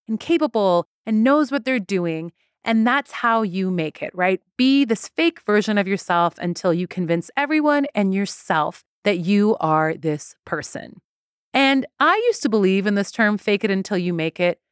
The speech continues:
for a really long time, until one day I realized that fake it until you make it is a bunch of B S, and that that is not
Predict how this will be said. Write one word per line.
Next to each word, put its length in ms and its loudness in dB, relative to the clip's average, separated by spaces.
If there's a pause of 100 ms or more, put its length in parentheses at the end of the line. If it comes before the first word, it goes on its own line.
(160)
for 220 0
a 60 4
really 280 2
long 260 0
time, 460 -8 (560)
until 800 2 (320)
one 320 2
day 460 0
I 100 -2
realized 720 0
that 220 -4
fake 320 -2
it 60 2
until 260 2
you 160 0
make 240 -2
it 180 0 (420)
is 160 2
a 60 2
bunch 340 0
of 140 -8
B 180 0
S, 440 -10 (420)
and 120 4
that 180 0
that 220 0
is 200 0
not 400 2